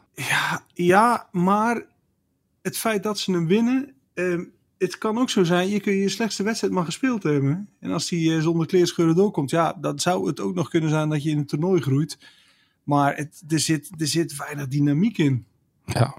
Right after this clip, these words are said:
Speaker 1: Da-, dat, dat vond ik vooral op het middenveld. Als je zag, eh, Hazard, ja, jeetje mina, dat, dat, dat is bijna walking football geworden. En, ehm,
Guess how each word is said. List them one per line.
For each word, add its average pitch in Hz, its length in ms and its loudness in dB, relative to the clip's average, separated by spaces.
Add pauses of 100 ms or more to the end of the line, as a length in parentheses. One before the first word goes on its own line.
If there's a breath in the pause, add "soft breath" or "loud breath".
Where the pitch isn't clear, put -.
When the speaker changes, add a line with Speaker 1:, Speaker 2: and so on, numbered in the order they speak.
Speaker 1:
Da-, - 180 -4
dat, 220 420 -2
dat 220 220 -4
vond 185 180 -2
ik 165 100 -2
vooral 185 240 0
op 147 120 -2
het 156 100 -2
middenveld. 156 580 2
Als 127 160 -6
je 139 80 -6
zag, 147 340 -2 (640 soft breath)
eh, 135 200 -6
Hazard, 147 680 0
ja, - 280 -12
jeetje 165 340 -2
mina, 151 420 2
dat, 139 180 -10
dat, 135 240 -8
dat 143 160 -4
is 131 100 -2
bijna 147 320 2
walking 147 360 -2
football 240 360 -2
geworden. 131 480 0 (800 soft breath)
En, 143 340 2
ehm, 139 420 2